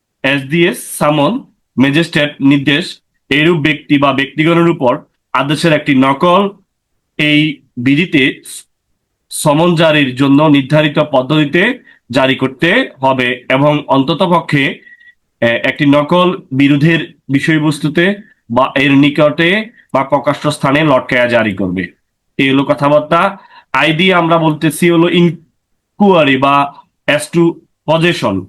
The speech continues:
কে দখলে আছে সেটা ইনকোয়ারি করবে। ম্যাজিস্ট্রেট অনুসন্ধান করবেন আদেশের তারিখে কোনো উক্ত বিষয় বস্তুর কোনো পক্ষের, কোনো পক্ষের দখলে ছিল কিনা এবং কোনো পক্ষ দখলকার ছিলেন তা স্থির করবেন,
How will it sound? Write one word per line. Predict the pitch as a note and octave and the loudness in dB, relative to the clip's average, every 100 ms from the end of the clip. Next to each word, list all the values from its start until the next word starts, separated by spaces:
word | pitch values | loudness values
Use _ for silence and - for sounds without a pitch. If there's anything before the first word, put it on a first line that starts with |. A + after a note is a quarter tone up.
| - | -4
কে | E3+ | -2
দখলে | E3 D#3+ E3+ F3 | 0 0 0 0
আছে | E3 G3 G#3+ | 0 -2 -4
সেটা | E3 D#3 | 0 0
ইনকোয়ারি | D3 C#3 D3+ C#3+ C#3+ | 2 2 2 0 2
করবে। | B2+ A2+ D3 | 0 -2 0
ম্যাজিস্ট্রেট | C#3 D3 D3 F3 F3 - - _ _ D3 | 0 0 0 -2 -4 -10 -20 _ _ 0
অনুসন্ধান | D#3 E3 D3+ D#3 E3 | 0 0 0 0 0
করবেন | E3 D#3+ D#3 E3+ F#3 - _ _ _ | 2 0 2 0 -2 -10 _ _ _
আদেশের | C#3 D3+ D3 E3+ - | -4 -2 0 -2 0
তারিখে | D3 D3+ D3+ D#3 | -2 0 -2 -2
কোনো | - F#3+ D#3+ F3 - _ _ _ - | 0 0 0 -2 -10 _ _ _ -2
উক্ত | E3 F3+ | 0 0
বিষয় | F3 F3 E3+ B2+ | 0 2 2 2
বস্তুর | C3 C#3+ - D3 | 0 -2 0 -2
কোনো | D3+ D3 | 2 0
পক্ষের, | D3 C#3+ - E3 E3+ | 2 -2 0 -2 0
কোনো | D#3+ D#3 D#3+ | 0 0 0
পক্ষের | D#3 - D#3+ | -2 0 0
দখলে | C#3+ C#3 E3 | 0 0 0
ছিল | D#3+ F3+ F#3+ | 2 2 2
কিনা | E3 D3+ B2 - - _ _ _ | 2 0 0 -4 -14 _ _ _
এবং | C#3+ D#3 E3 D#3+ | -2 2 0 0
কোনো | D3+ E3 | 0 0
পক্ষ | D3+ D3+ E3 | 0 -2 -2
দখলকার | C#3+ C3+ E3+ E3 F3 | 0 0 0 0 -2
ছিলেন | - F3 E3 F#3+ - _ _ | 0 2 2 0 -8 _ _
তা | D3 D3 | -2 -2
স্থির | - E3+ C#3+ | 0 -2 0
করবেন, | C#3 A#2 G2+ F#2 | 0 0 -2 -4